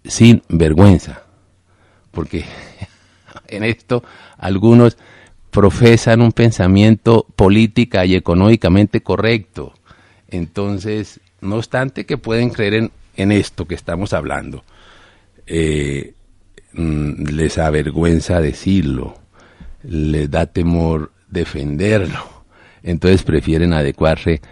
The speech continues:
a los discursos oficiales y a estas propuestas oficiales. Entonces, pero esto lo estamos haciendo, esa es, dijéramos, eh, una propuesta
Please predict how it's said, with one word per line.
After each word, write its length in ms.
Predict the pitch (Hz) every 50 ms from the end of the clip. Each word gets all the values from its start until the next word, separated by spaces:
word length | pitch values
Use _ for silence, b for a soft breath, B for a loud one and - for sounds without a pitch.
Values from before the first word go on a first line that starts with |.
| b b b b b
a 160 | _ - 71
los 200 | 71 67 67 69
discursos 560 | 65 73 - - - - 85 - - 85 - -
oficiales 720 | 65 - - 60 - - 87 80 80 78 71 73 71 67
y 60 | -
a 80 | - -
estas 280 | 69 67 - 73 -
propuestas 560 | - - 69 71 - - 69 - - 78 - -
oficiales. 600 | 71 - - - - 73 67 - - - - -
Entonces, 440 | 82 82 69 - 85 82 76 87 82
pero 220 | - - 78 78 -
esto 200 | 107 101 - 113
lo 60 | 92
estamos 340 | - - 87 92 101 92 -
haciendo, 480 | 80 - - 92 92 95 101 110 - b b b b b b b b b b b _
esa 300 | - - 92 92 85 101
es, 100 | 98 95
dijéramos, 540 | 90 92 87 95 101 101 98 85 80 73 b b b b b b b b -
eh, 120 | - -
una 640 | 85 85 82 80 - 92 95 98 101 101 95 87 85
propuesta 880 | - - 87 - - - 87 85 80 - - 104 95 92 87 - _